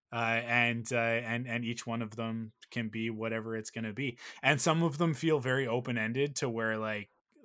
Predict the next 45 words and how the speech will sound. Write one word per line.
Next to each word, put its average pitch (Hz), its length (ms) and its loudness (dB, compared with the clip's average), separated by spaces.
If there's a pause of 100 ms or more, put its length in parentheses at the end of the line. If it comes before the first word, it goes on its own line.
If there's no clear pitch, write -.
where 113 220 -4
you're 110 100 -2
like, 107 180 -6 (180)
"So 120 340 0
in 113 140 -2
season 113 360 -2
two, 117 200 -4
we're 120 180 -4
gonna 107 160 -4
get 104 160 -8
more 110 180 -4
of 147 120 -6
this?" 214 280 -2
Is 110 140 -6
that, 107 320 -6 (600)
um, 101 480 -8 (920)
or 110 80 -6
like, 98 240 -12
like, 110 320 -10
they 123 260 -2
definitely 110 560 -2
leave 107 260 -8
it 104 180 -10
open. 104 500 -10 (460)
I 139 120 6
mean, 160 220 4
one 160 180 6
of 143 140 2
them, 135 300 0
one 139 240 0
of 135 120 -2
the 143 100 6
stories 117 480 0
is 107 120 -6
very 113 200 0
much 110 240 -4
like, 113 140 0
"Hey, 160 180 4
this 131 240 2
is 143 120 -2
the 131 100 0
first - 340 -2
chapter 107 460 -2
of 104 220 -8
a 104 300 -10